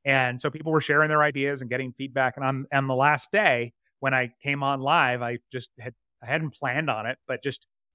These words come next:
in my head, I just went, "Oh my gosh, we created twenty thousand content ideas this week," right? 'Cause it was four hundred times fifty people. And people were just like, "Oh my gosh." And,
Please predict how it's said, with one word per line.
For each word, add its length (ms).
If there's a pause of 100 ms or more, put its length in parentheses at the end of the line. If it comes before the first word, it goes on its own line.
(100)
in 140
my 200
head, 300
I 80
just 200
went, 200 (720)
"Oh 100
my 140
gosh, 320
we 180
created 560
twenty 420
thousand 640
content 600
ideas 440
this 220
week," 280
right? 260
'Cause 100
it 40
was 100
four 240
hundred 300
times 240
fifty 240
people. 400 (320)
And 100
people 200
were 100
just 120
like, 140 (260)
"Oh 180
my 120 (140)
gosh." 280
And, 200